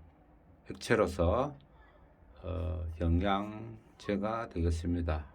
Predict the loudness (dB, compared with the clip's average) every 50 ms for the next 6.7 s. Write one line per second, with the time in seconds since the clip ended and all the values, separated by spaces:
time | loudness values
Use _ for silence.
0 | -20 -14 -10 -8 -8 -8 -8 -10 -8 -6 -4 -2 -2 -2 -2 -4 -4 -6 -8 -4
1 | 0 2 2 2 2 2 0 0 0 0 0 -2 -4 -10 -16 -20 -20 -20 -20 -20
2 | -18 -18 -18 -16 -8 -2 0 0 0 -2 -2 -4 -2 0 0 0 0 0 -2 -4
3 | -12 -8 -6 -4 0 2 6 6 6 6 4 0 -2 -4 -6 -6 -6 -4 -2 -2
4 | -2 -2 0 0 -2 -2 -2 -4 -8 -14 -18 -20 -20 -20 -20 -20 -20 -20 -20 -20
5 | -20 -20 -16 -8 -6 -2 0 2 2 4 4 2 2 0 -4 -4 -4 -2 0 0
6 | 0 2 0 0 0 4 6 6 8 8 6 2 -2